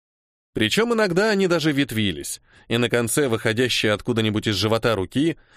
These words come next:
могло иметься по два-три кистевых сустава с произвольным количеством пальцев.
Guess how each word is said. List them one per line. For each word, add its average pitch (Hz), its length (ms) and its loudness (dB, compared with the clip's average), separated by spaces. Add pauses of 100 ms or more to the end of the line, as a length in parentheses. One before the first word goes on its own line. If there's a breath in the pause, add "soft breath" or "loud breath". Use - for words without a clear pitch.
(120 soft breath)
могло 110 360 0
иметься 185 360 0
по 160 160 0
два-три 120 520 0
кистевых 117 500 -2
сустава 170 560 0
с - 80 -10
произвольным 127 720 0
количеством 117 580 -2
пальцев. - 400 -4